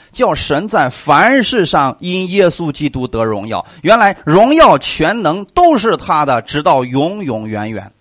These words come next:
阿门。这段经文是什么意思呢？个人要照所得的恩赐彼此服侍，就证明我们每一个人，当你信耶稣之后，我们都是神的管家，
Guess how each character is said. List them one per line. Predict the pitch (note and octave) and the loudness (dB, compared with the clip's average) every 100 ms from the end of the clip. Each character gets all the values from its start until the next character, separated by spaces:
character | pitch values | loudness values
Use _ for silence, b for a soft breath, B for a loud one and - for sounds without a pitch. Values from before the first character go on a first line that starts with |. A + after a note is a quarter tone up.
| - | -4
阿 | A#2 | 0
门。 | D3 C#3 _ _ _ _ _ _ _ _ _ _ _ | 0 -2 _ _ _ _ _ _ _ _ _ _ _
这 | F4+ | 0
段 | D#4 | 0
经 | C#4 | 2
文 | C#4+ | 0
是 | C#4 | -2
什 | A3 | -2
么 | G#3 | -2
意 | B3+ | 0
思 | G3+ | 2
呢？ | E3 - B B B _ | 2 0 B B B _
个 | F#4 G4+ C4 | 2 6 6
人 | C#3+ C#3 G#3 | 4 2 2
要 | C4+ F3+ | 2 4
照 | - A#3+ F3+ _ b b | 4 4 2 _ b b
所 | - - G#3 F#3 | -10 2 6 6
得 | - F3+ E3 C4+ | 4 2 4 6
的 | C4 - | 6 4
恩 | A#3 A#3 | 0 0
赐 | A#3 - A#3 D3+ | -6 -8 -4 -6
彼 | - C#3 F3 | -4 -6 -6
此 | - A#2+ | -8 -10
服 | - C3 | -8 -10
侍， | D#3 | -6
就 | F3+ | -6
证 | E3 A3+ | -4 -4
明 | D3+ G3 B B - | -4 -4 B B -2
我 | A3 | 4
们 | C#4 | 4
每 | A#3 F3+ | 4 2
一 | D#3 B3 | 2 2
个 | C4+ | 2
人， | F#3+ | 2
当 | G3+ A#3 | 2 0
你 | G3 | 0
信 | F3+ - D4+ | -2 -2 0
耶 | G3+ | 2
稣 | G#3 A3 | 2 0
之 | A#3 | -2
后， | A#3+ | -2
我 | G3 | -2
们 | G3 | 0
都 | C4 A#3+ | 0 0
是 | G#3+ | 0
神 | D#3+ | -2
的 | D3+ | -2
管 | C#3+ A2 | 0 -2
家， | A2 A2+ | -2 -2